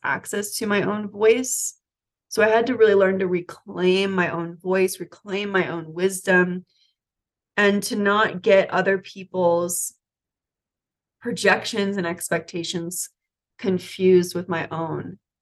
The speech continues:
inner voice. That way I'm actually trusting <laughs> myself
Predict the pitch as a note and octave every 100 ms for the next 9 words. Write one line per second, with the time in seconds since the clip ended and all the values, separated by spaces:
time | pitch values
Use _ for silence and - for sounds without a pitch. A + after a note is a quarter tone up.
0 | - D#3+ - - - - - - _ _
1 | _ _ _ _ _ _ F3+ A3 C4+ A#3+
2 | A#3 A3+ G#3 F3+ G#3+ A3+ - - A3 G#3+
3 | A#3+ G#3+ - G#3+ A3 A#3+ A#3+ A3+ - -
4 | F3 - F4